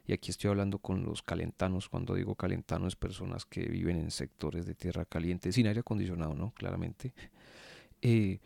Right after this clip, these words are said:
sienten esa brisa nocturna que, que le da esa tranquilidad, que permite que, que uno descanse muchísimo mejor, pero también, eh, es claro que para muchas familias ha sido una amenaza,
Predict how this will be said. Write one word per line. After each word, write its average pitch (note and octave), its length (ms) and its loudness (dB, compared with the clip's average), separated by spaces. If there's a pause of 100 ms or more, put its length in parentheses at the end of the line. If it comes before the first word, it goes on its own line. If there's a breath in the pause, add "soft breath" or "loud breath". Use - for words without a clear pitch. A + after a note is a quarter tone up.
(460 loud breath)
sienten G#2+ 400 4
esa G#2+ 200 4
brisa A#2 420 4
nocturna G2+ 500 0
que, F#2 200 -4
que - 140 -6
le F#2 120 0
da F2 220 2
esa G2+ 160 -2
tranquilidad, F#2+ 680 2
que - 140 -6
permite F2+ 440 -2
que, - 440 0
que F#2 80 0
uno F#2 120 2
descanse F#2 460 0
muchísimo G2+ 420 0
mejor, G2 380 2 (1120 loud breath)
pero A2 480 6
también, G#2+ 500 0 (840 loud breath)
eh, A2 480 2
es - 180 -4
claro A2 240 2
que - 120 -2
para F#2+ 220 0
muchas A2+ 400 0
familias G#2 380 2
ha A#2+ 40 2
sido B2 260 2
una A#2 180 0
amenaza, F#2+ 720 -2